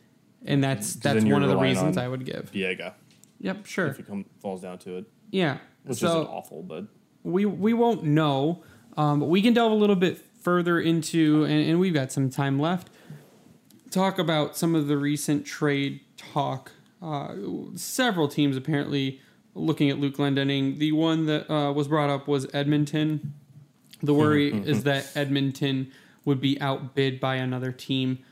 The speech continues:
Speaker 1: Um, I know previously that what, what Ken Holland had tried to get for Luke Glendening when they were trying to trade him, and I think they've been trying to trade him the past few seasons,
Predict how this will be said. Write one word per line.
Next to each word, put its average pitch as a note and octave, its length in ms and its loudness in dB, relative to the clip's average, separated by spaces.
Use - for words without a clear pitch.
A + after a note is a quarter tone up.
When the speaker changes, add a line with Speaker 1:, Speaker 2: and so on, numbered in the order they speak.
Speaker 1:
Um, C#3 440 -10
I D#3 160 -2
know D#3 140 4
previously D3+ 960 0
that C#3 200 -2
what, C#3+ 260 -2
what C#3+ 260 -2
Ken D3+ 220 0
Holland C#3+ 440 0
had C3+ 160 -4
tried C3+ 420 -4
to C#3+ 100 -6
get C3+ 440 -4
for B2+ 640 -4
Luke C#3 220 0
Glendening C3 480 0
when B2+ 100 -4
they B2+ 60 -4
were B2+ 100 -4
trying B2+ 320 -4
to C3 80 -8
trade C3 340 -2
him, B2+ 280 -2
and C3 140 -4
I C3 80 -4
think C3+ 180 -2
they've C3+ 140 -2
been B2+ 120 -2
trying B2+ 220 -2
to B2+ 80 -4
trade B2+ 220 -6
him B2+ 100 -4
the B2 60 -10
past B2+ 340 -8
few C#3+ 200 -2
seasons, B2+ 600 -6